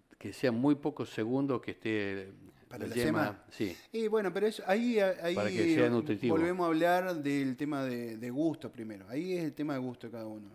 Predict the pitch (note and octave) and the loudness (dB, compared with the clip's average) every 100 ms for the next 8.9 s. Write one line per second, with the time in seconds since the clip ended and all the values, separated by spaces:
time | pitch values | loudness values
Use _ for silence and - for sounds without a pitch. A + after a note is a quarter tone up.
0 | A2 A2+ A2+ B2 B2 B2 C#3+ F3+ C3 C3 | -18 -14 -8 -6 -4 -2 0 4 6 8
1 | D#3+ F#3+ D#3+ C#3 A#2 C3 A#2 - B2+ C3+ | 8 6 4 2 0 2 2 4 4 4
2 | C3+ B2 C#3+ C#3+ D3 C3+ D#3 G2 F#2 F#2 | 2 2 4 6 4 2 -4 -4 -8 -10
3 | F#2 F#2+ F#2 - - A#2+ G2+ G2 F#2+ F2+ | -12 -14 -14 -8 -4 -2 -2 -6 -8 -12
4 | - D3+ D#3+ C3 - D3 F3 G#3+ G#3+ G#3 | -2 0 2 0 -4 0 2 2 2 0
5 | G#3 F#3+ D#3 D3 C#3 C3 C3+ D3 C#3+ C3 | 2 0 2 2 0 0 -2 -2 -4 -6
6 | B2 B2 A2 A#2+ A2+ G#2+ A#2+ B2+ D3 D#3 | -6 -8 -8 -8 -8 -8 -4 0 2 0
7 | C3+ C3+ C3 B2+ A#2+ A#2 A#2 A#2+ A#2+ A2+ | -4 -4 -4 -6 -10 -10 -8 -6 0 2
8 | D3+ B2+ B2 A2+ A2 A#2 A#2+ G#2+ G2+ | 2 0 -4 -6 -8 -6 -6 -8 -12